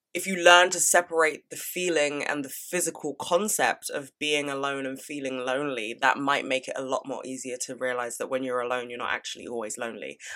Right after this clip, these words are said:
I said those words way too many times and it's starting to sound like a foreign word in my head. So let's go on to the next question.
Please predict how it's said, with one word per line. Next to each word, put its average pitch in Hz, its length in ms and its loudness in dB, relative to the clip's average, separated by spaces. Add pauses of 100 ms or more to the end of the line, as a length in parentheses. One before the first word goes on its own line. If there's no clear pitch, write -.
(100)
I - 40 -6
said 233 200 4
those 208 180 0
words 160 300 6
way 147 140 2
too 143 160 -4
many 127 180 -6
times 120 300 -6
and 120 80 -6
it's - 100 -4
starting 135 320 -4
to 127 60 -4
sound 123 220 0
like 131 100 -10
a 127 60 -14
foreign 123 360 -2
word 98 220 -2
in 107 80 -8
my 104 100 -8
head. 104 260 -10
So - 140 -2
let's 254 240 8
go 240 120 8
on 220 120 6
to 196 100 2
the 160 60 0
next 143 240 -2
question. - 440 -8